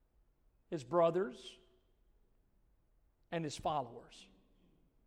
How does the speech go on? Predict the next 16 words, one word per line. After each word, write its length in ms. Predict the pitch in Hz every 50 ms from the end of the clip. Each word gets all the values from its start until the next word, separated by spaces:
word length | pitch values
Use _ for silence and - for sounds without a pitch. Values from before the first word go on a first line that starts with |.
| _ _ - - _ _ _ _
It's 100 | - -
kinda 220 | - 214 202 196
interesting 520 | 196 202 214 196 208 175 - - 190 180 170
how 560 | 165 175 180 175 175 170 160 156 156 - - - - - - -
now 260 | 165 190 196 208 214
they 180 | 202 196 185 170
see 440 | 165 - - - 247 226 226 214 202
the 100 | 175 180
man 280 | 180 185 196 202 196
before 400 | 180 175 170 - - 220 226 214
them 220 | 170 170 170 165 170
as 260 | 165 160 156 127 -
God's 400 | - - 180 190 220 196 127 127
man, 300 | 127 123 113 104 107 110 - - - _ _ _ _ _ _ _ _ _ _ _ _ _ _ _ _ _ _ _ _ _ _ _
God's 360 | - 202 208 226 220 180 - -
choice 840 | - - - - - 262 247 220 190 170 151 - - - - - -